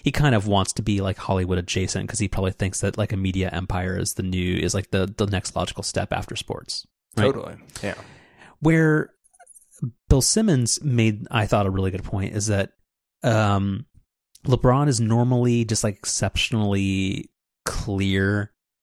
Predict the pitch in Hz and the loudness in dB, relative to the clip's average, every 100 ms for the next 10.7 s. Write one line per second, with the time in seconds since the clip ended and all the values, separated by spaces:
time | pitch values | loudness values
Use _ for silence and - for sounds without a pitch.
0 | _ _ 113 104 95 95 92 92 - - | _ _ 0 2 2 2 0 -2 -2 -2
1 | - 92 92 98 - 110 98 98 110 98 | -2 -2 0 0 -2 -4 0 0 0 -2
2 | - 110 95 95 - - 95 101 104 123 | -2 -4 -4 -4 -10 -4 -2 0 -2 -2
3 | 123 110 98 92 101 101 98 92 92 95 | -2 0 0 0 0 2 2 0 -2 -2
4 | 95 92 107 104 104 98 98 98 - 98 | -6 -2 0 2 2 2 0 -2 -2 0
5 | 90 98 - 101 95 - 120 98 95 - | 0 0 -2 -2 -2 -6 -2 -2 -2 -10
6 | - - _ _ _ - 131 123 113 107 | -20 -20 _ _ _ 0 4 4 4 4
7 | 98 98 92 117 90 90 - 98 92 - | 2 0 0 0 0 0 0 0 -2 -4
8 | 101 - 127 127 - - 160 143 143 131 | -6 -6 -2 -2 -2 -2 0 0 2 2
9 | 113 101 95 98 95 92 92 87 90 - | 2 0 0 0 2 2 0 -2 -2 -6
10 | 90 87 90 87 92 92 - | -6 -4 -4 -6 -8 -8 -8